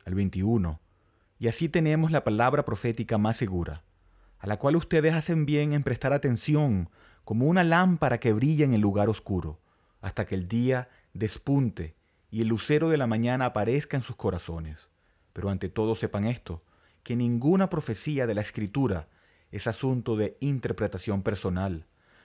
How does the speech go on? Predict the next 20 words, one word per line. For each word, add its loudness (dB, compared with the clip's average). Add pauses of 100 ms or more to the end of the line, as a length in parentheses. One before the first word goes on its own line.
(140)
pues 0
ninguna 0
profecía -4
fue 0
dada 0 (260)
jamás -2
por 0
un 0
acto -2
de 2
voluntad 0
humana, -4 (360)
sino -4
que -6
hombres 2
inspirados 0
por -6
el -6
Espíritu -4
Santo -2